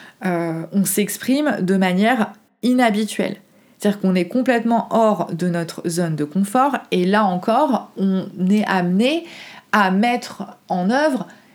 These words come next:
des capacités, des qualités, des compétences qui sont pas forcément celles qu'on a, euh, mis en lumière et qu'on a mis en avant dans notre identité,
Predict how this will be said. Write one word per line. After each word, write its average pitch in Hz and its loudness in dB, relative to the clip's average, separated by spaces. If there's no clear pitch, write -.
des 190 0
capacités, 208 0
des 220 0
qualités, 202 0
des 165 0
compétences 196 -4
qui 208 0
sont 180 -4
pas 226 0
forcément 208 -2
celles 254 0
qu'on 185 -4
a, 202 0
euh, 165 0
mis 247 2
en 185 -2
lumière 208 0
et 190 0
qu'on 180 -6
a 180 -2
mis 214 0
en 220 0
avant 202 2
dans 180 0
notre 156 -4
identité, 170 -4